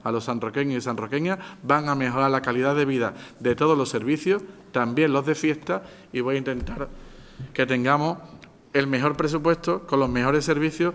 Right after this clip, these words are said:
para que los sanroqueños en el dos mil veintisiete estén, como dice usted, con las voluntades compradas, como decían antiguamente, con los subsidios dados, o sean ya catedráticos andaluces, que además,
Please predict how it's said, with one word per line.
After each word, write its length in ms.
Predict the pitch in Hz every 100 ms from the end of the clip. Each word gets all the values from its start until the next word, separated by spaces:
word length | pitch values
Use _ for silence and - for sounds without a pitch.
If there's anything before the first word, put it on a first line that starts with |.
| - -
para 220 | 139 135
que 80 | 123
los 140 | 123
sanroqueños 640 | 135 127 123 135 160 151 127 - - -
en 160 | 131 135
el 120 | 127
dos 140 | 123
mil 160 | 123 151
veintisiete 800 | 156 147 147 147 165 160 139 135 - - - - - -
estén, 420 | 113 139 143 143
como 200 | 143 139
dice 240 | 139 156
usted, 340 | 143 139 147 139 - - - -
con 140 | 135
las 100 | 123
voluntades 580 | 120 120 117 139 143 139
compradas, 640 | 139 117 123 135 135 101 - -
como 220 | - 123 113
decían 280 | 113 131
antiguamente, 680 | 135 123 131 131 139 135 117 - -
con 140 | 123
los 140 | 117 110
subsidios 540 | 110 - 135 147 113
dados, 340 | 120 131 113 - - -
o 120 | 113
sean 260 | 147 147
ya 180 | 139 156
catedráticos 720 | 151 127 117 120 135 143 135
andaluces, 540 | 139 139 156 165 123 - - -
que 120 | - 127
además, 400 | 120 127 165